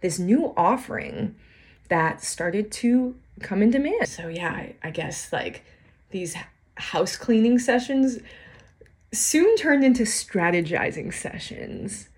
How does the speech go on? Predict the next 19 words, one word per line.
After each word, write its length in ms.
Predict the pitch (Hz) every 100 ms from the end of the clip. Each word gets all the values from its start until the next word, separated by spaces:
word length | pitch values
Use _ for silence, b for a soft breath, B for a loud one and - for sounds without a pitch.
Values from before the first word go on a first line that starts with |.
| b b b b
The 60 | 180
biggest 340 | 185 202 208
lesson 280 | 185 190 190
I 100 | 175
started 760 | 170 - 165 165 170 160 -
learning 480 | 160 151 131 110 -
was, 580 | - 165 104 104 - - b b b b 180
okay, 240 | 175 -
we 180 | 180 190
can 180 | 240 247
keep 280 | - 285 -
curing 580 | - - 185 180 147
this 200 | - -
place. 400 | - - - -
We 80 | 185
can 120 | 180
keep 260 | 180 220 220
curing, 760 | - - 185 185 190 190 190 190 B B B B B B B _
um, 840 | 185 170 160 160 156 160 165 185